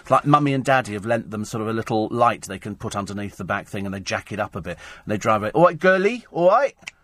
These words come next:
They're a bit like that. Do they laugh at your Mini? Oh, they don't laugh at my car. All I get is, "Neat wheels, mate.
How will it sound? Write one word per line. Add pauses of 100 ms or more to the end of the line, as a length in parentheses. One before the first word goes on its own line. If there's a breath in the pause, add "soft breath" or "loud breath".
(140)
They're
a
bit
like
that. (380)
Do
they
laugh
at
your
Mini? (160)
Oh, (360)
they
don't
laugh
at
my
car. (300 loud breath)
All
I
get
is,
"Neat
wheels,
mate.